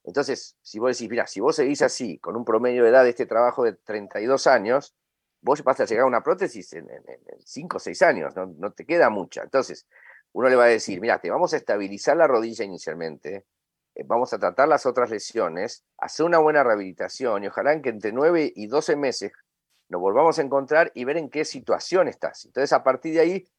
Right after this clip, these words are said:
surge, eh, está bueno, hay un punto a favor del trabajo que, bueno, y tratamos de vol-, de ver que, bueno, que quizás el, en forma general, si vos tenés cuarenta y cuatro o cinco, la mitad de los pacientes vuelve a su deporte y la otra mitad es el paciente que dice, "Para, yo, yo no me quiero romper más,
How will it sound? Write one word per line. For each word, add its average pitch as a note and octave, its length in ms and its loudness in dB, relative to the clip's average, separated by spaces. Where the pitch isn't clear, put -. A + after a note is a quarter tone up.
surge, D#3 580 0
eh, - 100 -6
está G#2+ 240 -2
bueno, C#3 440 0
hay G2+ 160 -12
un G2+ 80 -16
punto G#2+ 240 -4
a - 20 0
favor G2 280 2
del A2+ 100 0
trabajo A2+ 320 4
que, G2 80 -8
bueno, - 140 -8
y - 200 -20
tratamos B2+ 460 -2
de A2+ 80 -2
vol-, G2+ 220 -4
de F#2 180 -6
ver D3+ 400 2
que, E2+ 120 -8
bueno, C#3+ 180 0
que G2 140 -12
quizás D3+ 360 -2
el, B2 260 -4
en F#2 120 -12
forma B2 220 -2
general, G2+ 560 2
si F2+ 100 -12
vos F2 100 -12
tenés D#2+ 220 -10
cuarenta D#2+ 380 -10
y D2 60 -18
cuatro G#2 360 0
o - 40 -4
cinco, - 300 -12
la G#2+ 200 -2
mitad B2+ 320 2
de F#3 80 10
los D3 100 4
pacientes E3 460 0
vuelve D#3 380 6
a - 20 -6
su A2+ 160 -6
deporte A#2+ 800 -2
y A#2 160 -8
la D#3 80 6
otra F#3+ 220 4
mitad C3 600 2
es C3 140 -10
el D#3+ 80 -4
paciente D#3+ 380 -10
que A#2+ 60 -8
dice, C3+ 240 -12
"Para, C3+ 180 -12
yo, D3 100 -10
yo D3+ 140 -12
no A#2+ 80 -6
me G2 100 -8
quiero A#2+ 220 -2
romper F2+ 360 -8
más, A#2 520 -4